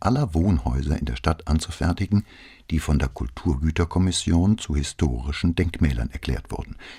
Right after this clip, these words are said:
Dieses Haus gehört dazu. Wir sind dabei, alle Unterlagen und Akten aus den verschiedenen Ämtern in der Stadt zusammenzutragen. So wird dann eine zentrale Behörde, nämlich unsere, Kopien von sämtlichen Dokumenten zu jeder der fraglichen Wohnungen haben.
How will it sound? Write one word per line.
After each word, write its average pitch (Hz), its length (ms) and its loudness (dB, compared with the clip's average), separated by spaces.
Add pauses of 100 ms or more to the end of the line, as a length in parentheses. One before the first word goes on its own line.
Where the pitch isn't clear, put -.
(160)
Dieses 76 420 2
Haus - 300 -4
gehört 55 320 -2
dazu. - 340 0 (880)
Wir 101 140 4
sind 196 200 2
dabei, 78 460 0 (420)
alle 165 200 2
Unterlagen 90 680 2
und - 180 -4
Akten - 500 2
aus - 160 -2
den - 160 -2
verschiedenen 92 500 2
Ämtern 85 420 2
in 69 120 0
der 64 100 -2
Stadt - 240 -2
zusammenzutragen. - 840 -6 (580)
So 85 260 2
wird 113 240 2
dann 131 220 4
eine 73 200 2
zentrale 117 600 0
Behörde, 98 560 2
nämlich 78 420 2
unsere, - 460 6 (400)
Kopien 139 640 2
von 69 260 0
sämtlichen 143 540 2
Dokumenten 87 680 2
zu 62 180 -2
jeder 139 320 2
der - 140 -2
fraglichen - 680 -2
Wohnungen 58 500 -4
haben. - 280 -8